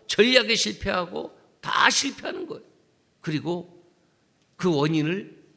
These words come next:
자꾸 사회적인 것만으로 다 돌려요. 사회적인 역량이 왜 없겠습니까? 많은.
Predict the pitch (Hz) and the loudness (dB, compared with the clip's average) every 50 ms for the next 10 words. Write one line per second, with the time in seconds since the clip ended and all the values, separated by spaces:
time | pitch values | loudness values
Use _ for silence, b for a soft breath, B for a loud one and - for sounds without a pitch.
0 | _ _ _ - - - - - - _ - 277 - - 202 226 220 269 214 240 | _ _ _ -6 -6 -6 -8 -10 -12 _ -6 -4 -4 -2 0 0 2 2 0 0
1 | 214 202 226 214 226 214 208 202 196 185 180 185 185 208 208 - - - _ _ | -2 -4 -6 -6 -6 -6 -4 -4 -4 -4 -4 -4 -6 -6 -8 -10 -14 -20 _ _
2 | - - 165 156 165 147 143 131 131 - b b b b b - - - 156 160 | -12 -10 -10 -8 -8 -10 -10 -12 -16 -18 b b b b b -12 -8 -6 -4 -4
3 | 147 156 151 139 147 139 127 127 143 156 156 147 147 139 120 131 147 151 147 165 | -2 -2 -2 -2 -2 -2 0 0 0 0 0 -2 -2 -4 -4 -4 -4 -4 -4 -6
4 | - - - 214 - - 214 196 185 170 - 160 156 151 151 170 170 160 139 113 | -6 -6 -6 -4 -4 -4 -4 -4 -4 -4 -6 -10 -6 -4 -4 -4 -2 -4 -4 -6
5 | - | -8